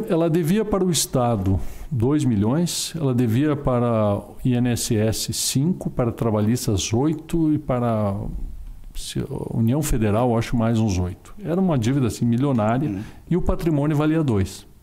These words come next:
Speaker 2: Pá.
Speaker 1: E aí eu fui levar a leilão e me flagrei que eu ia levar a leilão e esse dinheiro,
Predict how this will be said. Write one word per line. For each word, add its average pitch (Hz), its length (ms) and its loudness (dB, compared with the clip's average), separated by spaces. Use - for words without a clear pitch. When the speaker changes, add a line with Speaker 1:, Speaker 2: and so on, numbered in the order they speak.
Speaker 2:
Pá. - 320 0
Speaker 1:
E 202 100 4
aí 208 180 4
eu 190 60 2
fui 196 200 0
levar 123 320 2
a 117 40 2
leilão 139 460 2
e 185 40 2
me 160 120 2
flagrei 127 480 2
que 107 500 0
eu 113 200 4
ia 117 120 4
levar 113 320 2
a 120 40 2
leilão 160 560 2
e 160 100 4
esse 165 180 0
dinheiro, 175 640 2